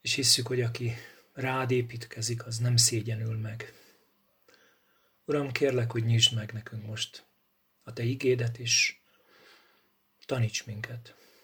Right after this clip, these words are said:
Taníts minket arról, hogy ki vagy. Taníts minket arról, hogy mit teszel,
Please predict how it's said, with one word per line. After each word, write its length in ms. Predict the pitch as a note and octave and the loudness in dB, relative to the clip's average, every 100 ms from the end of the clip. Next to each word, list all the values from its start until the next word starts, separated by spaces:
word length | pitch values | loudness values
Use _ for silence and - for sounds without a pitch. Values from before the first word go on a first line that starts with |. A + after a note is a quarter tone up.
| _ _ _ _ _ _ _ _ _ _ _ _ _ - - - _ | _ _ _ _ _ _ _ _ _ _ _ _ _ -20 -20 -20 _
Taníts 380 | - C3+ B2 - | -2 0 0 0
minket 580 | A#2+ A#2 A#2 A#2 - - _ | 2 2 0 -2 -12 -16 _
arról, 720 | B2 A#2+ A#2 A#2 A#2 A#2 - _ _ _ _ | 0 2 2 2 2 -2 -8 _ _ _ _
hogy 240 | _ A#2 - | _ -18 -8
ki 180 | - | -4
vagy. 480 | A#2 B2 A#2+ A#2 - _ _ _ _ _ _ _ _ _ _ _ _ _ _ _ _ _ _ | 0 0 0 -2 -10 _ _ _ _ _ _ _ _ _ _ _ _ _ _ _ _ _ _
Taníts 320 | - B2+ A#2+ | -6 -4 -4
minket 300 | C3 A#2+ A#2 | -2 -2 0
arról, 300 | A#2+ A#2+ A#2 | 0 2 2
hogy 120 | A2+ A2+ | 0 0
mit 220 | A#2+ A#2 | 0 0
teszel, 720 | - A#2 - A#2+ A#2 A#2+ A#2 | -4 0 2 2 -2 -2 -6